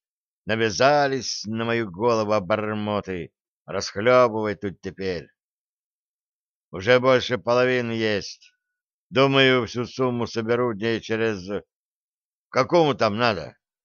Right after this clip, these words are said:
О, это вопрос на засыпку. Если я скажу, что не знаю, это значит, что ситуация крайне неблагоприятная, и ничего у нас пока не вытанцовывается.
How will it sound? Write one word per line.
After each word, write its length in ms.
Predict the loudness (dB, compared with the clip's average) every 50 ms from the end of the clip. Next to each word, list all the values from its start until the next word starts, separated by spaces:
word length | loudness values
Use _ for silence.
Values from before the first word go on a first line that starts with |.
| _ _ _ _ _ _ _ _ _ _ _ _ _ _
О, 680 | 0 0 2 2 2 2 0 0 -2 -6 -8 -10 -14 _ _ _ _ _ _ _ _ _ _ _ _
это 440 | 6 6 8 8 6 4 2 0 2
вопрос 520 | 2 0 2 2 0 2 2 0 0 -2
на 100 | -4 -2
засыпку. 1040 | 0 0 -2 -2 -2 -4 -4 -4 -4 -6 -8 _ _ -10 -8 -8 -8 -10 -14 -16 -20 _ _ _ _ _ _ _ _ _
Если 420 | -2 0 2 2 2 2 0 0 0
я 480 | 2 4 4 4 6 4 4 2 -2
скажу, 460 | -8 -4 0 0 0 0 0 -4 -6
что 180 | -8 -4 -4 -2
не 140 | -2 -2 -2
знаю, 680 | -4 -4 -6 -6 -6 -4 -2 -2 -2 -2 -4 -6 -8 -12 _ _ _ _ _ _ _ _
это 320 | 2 2 4 4 4 2
значит, 640 | 2 0 -2 0 2 4 6 6 4 2 -2 -6 -8
что 280 | -8 -4 0 0 0 0
ситуация 640 | 0 -4 -8 -6 -2 0 2 2 0 0 -2 -4 -2
крайне 480 | -2 0 2 4 4 4 2 0 -2
неблагоприятная, 1300 | -2 -2 0 0 0 0 0 -2 -2 -2 -2 -4 -4 -4 -2 0 2 2 0 -2 _ -16 -20 -20 -20 -20 _ _ _ _ _ _ _ _ _ _ _ _ _ -4
и 120 | -2 0
ничего 440 | 0 0 0 0 0 2 4 4 4
у 40 | 4
нас 220 | 4 2 2 2
пока 360 | 0 -2 -2 0 2 2 2
не 240 | 2 2 2 2 2
вытанцовывается. 1200 | 0 0 -2 -2 -2 -2 -2 -2 -2 0 0 0 0 -2 -4 -6 -6 -8 -10 -14 -16 -16 -16 -18